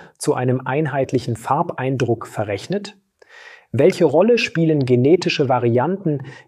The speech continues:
die nicht zu offensichtlichen Sehstörungen führen, aber möglicherweise das individuelle Farbempfinden beeinflussen? Das Forschungsteam hat bereits das nächste Projekt angekündigt,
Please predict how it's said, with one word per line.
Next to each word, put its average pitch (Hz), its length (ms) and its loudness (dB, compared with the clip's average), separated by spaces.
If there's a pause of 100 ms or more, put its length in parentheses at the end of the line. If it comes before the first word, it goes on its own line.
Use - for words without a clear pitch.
die 143 80 4
nicht 175 320 2
zu - 320 -4
offensichtlichen 135 760 -2
Sehstörungen 120 800 2
führen, 156 520 0 (280)
aber 143 220 4
möglicherweise 143 840 2
das 123 220 0
individuelle 135 840 2
Farbempfinden 120 1000 -2
beeinflussen? - 880 -6 (1000)
Das 123 180 0
Forschungsteam 196 880 0
hat 170 160 -4
bereits 139 440 0
das 123 200 -2
nächste 160 400 -2
Projekt 113 480 -2
angekündigt, 131 840 -2